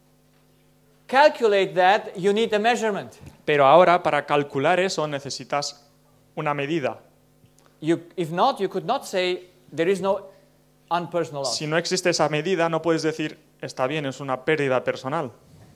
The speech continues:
Speaker 1: Why do you think that the, your husband is yours?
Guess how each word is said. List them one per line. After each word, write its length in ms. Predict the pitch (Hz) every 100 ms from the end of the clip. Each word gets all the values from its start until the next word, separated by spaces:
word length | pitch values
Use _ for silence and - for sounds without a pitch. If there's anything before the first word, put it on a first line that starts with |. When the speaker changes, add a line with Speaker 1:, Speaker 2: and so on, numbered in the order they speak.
| _ _ _ _ _ _ _ _ _ _
Speaker 1:
Why 300 | 123 160 294
do 100 | 240
you 160 | 202 170
think 320 | - 175 110 - _ - - - - _ _ _ _ _ _
that 240 | 143 - - _ _ _ _
the, 160 | 123 - - _ _ _ _ -
your 180 | 135
husband 420 | 123 226 160 139 120
is 100 | 117
yours? 400 | 120 - -